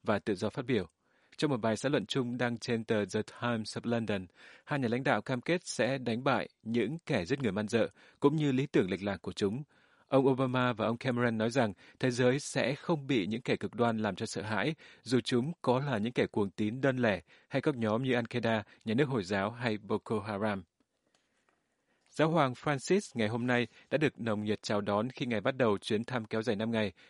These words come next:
tới quốc gia có số tín đồ Công giáo nhiều nhất châu Á.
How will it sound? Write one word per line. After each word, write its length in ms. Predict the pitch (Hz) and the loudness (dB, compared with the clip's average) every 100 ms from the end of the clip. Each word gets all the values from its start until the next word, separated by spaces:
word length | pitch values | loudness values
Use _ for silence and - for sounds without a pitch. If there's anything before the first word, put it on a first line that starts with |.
| - | -4
tới 100 | 123 | 0
quốc 140 | 160 | 0
gia 260 | 120 131 117 - | 0 0 -2 -6
có 400 | 107 104 117 156 | -2 0 0 -4
số 300 | - - 107 | -8 -2 -2
tín 200 | - 117 | 0 -2
đồ 180 | 127 120 | 0 0
Công 200 | - 113 | 0 -4
giáo 260 | 98 104 110 | -4 -4 -2
nhiều 200 | 131 95 | -2 -2
nhất 160 | 131 - | -4 -2
châu 180 | 113 101 | 0 0
Á. 220 | 98 | 0